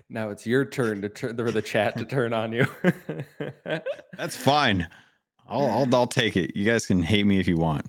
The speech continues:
Speaker 2: but no, yeah, this is, uh, it's, it, it looks mid, but I'm, and, and you can tell because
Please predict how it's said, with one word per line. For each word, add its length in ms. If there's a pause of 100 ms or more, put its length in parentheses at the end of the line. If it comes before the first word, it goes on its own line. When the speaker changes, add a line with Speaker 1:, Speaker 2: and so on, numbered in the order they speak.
(140)
Speaker 2:
but 140
no, 160
yeah, 240
this 240
is, 260
uh, 240
it's, 200
it, 260 (600)
it 120
looks 340
mid, 560
but 160
I'm, 260
and, 240
and 160
you 80
can 140
tell 260
because 440